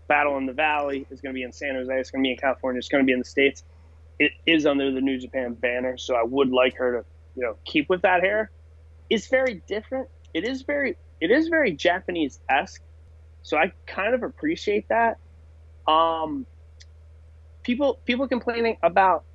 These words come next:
the, the pop. I don't, I feel like she, she got a noise reaction. She got a noise reaction during the entrance. It was the in-ring segment she didn't, which they're always, unless it's a he-, like, a heel turn,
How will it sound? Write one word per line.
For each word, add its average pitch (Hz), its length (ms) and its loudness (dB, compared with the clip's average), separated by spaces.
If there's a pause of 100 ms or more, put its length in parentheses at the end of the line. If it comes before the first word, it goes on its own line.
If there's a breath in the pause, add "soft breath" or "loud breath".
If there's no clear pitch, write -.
(340)
the, 165 120 0 (100)
the 143 100 -2
pop. - 420 2 (200)
I 208 100 0
don't, 320 180 -2 (120)
I 277 60 0
feel 427 220 -6
like 339 80 2
she, 277 280 -2
she 302 220 -2
got 381 220 2
a 233 60 6
noise 208 340 2
reaction. 123 520 -2 (280)
She 233 220 -2
got 311 180 6
a 320 40 0
noise 262 220 2
reaction 220 320 0
during 190 200 0
the 151 100 -2
entrance. 151 420 -2 (320 soft breath)
It 220 60 2
was 202 200 0
the 151 140 -10
in-ring 285 360 2
segment 196 540 -2
she 170 200 -6
didn't, 156 440 0 (340)
which 175 320 2
they're 190 180 4
always, 285 600 2
unless 180 300 -2
it's 339 140 -2
a 269 60 0
he-, - 200 -8 (100)
like, 156 180 4
a 139 60 -8
heel 208 280 4
turn, 285 380 0